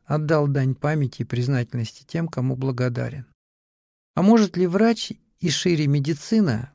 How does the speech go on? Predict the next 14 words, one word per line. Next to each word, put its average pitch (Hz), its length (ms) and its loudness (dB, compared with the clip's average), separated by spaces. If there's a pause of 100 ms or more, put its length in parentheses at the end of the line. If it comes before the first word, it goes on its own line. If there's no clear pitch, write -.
принести 165 480 -2
вред? 123 420 -4 (960)
Нужно 175 320 2
жить 160 220 -2
в - 40 0
абсолютно 160 600 0
розовом 143 460 4
мире, 156 240 0
чтобы 120 320 -2
ответить 139 420 -4
на 131 100 0
этот 127 220 -6
вопрос 127 420 -2
отрицательно. 113 800 -8